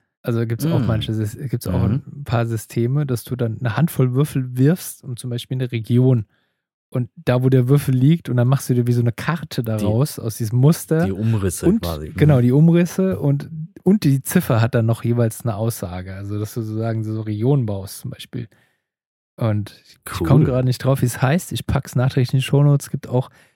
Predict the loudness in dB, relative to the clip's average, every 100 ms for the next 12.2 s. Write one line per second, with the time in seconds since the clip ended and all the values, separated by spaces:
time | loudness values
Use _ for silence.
0 | _ -10 -8 -6 -2 2 2 2 2 2
1 | 2 0 2 4 4 0 0 2 2 2
2 | 0 -2 -2 -4 -4 -6 -4 -2 -2 -2
3 | -4 -4 -4 -8 -8 -2 0 0 0 0
4 | -2 0 0 0 0 0 0 -4 _ _
5 | _ 0 2 2 2 -2 -2 2 2 2
6 | -2 -2 0 0 0 0 2 2 2 -4
7 | _ _ _ _ -2 0 -2 2 4 4
8 | 0 2 4 6 6 2 2 0 0 0
9 | 2 2 2 0 2 2 0 0 -4 -4
10 | -4 0 0 0 -4 -2 2 2 2 -2
11 | -8 _ _ _ _ _ _ _ _ -4
12 | 0 0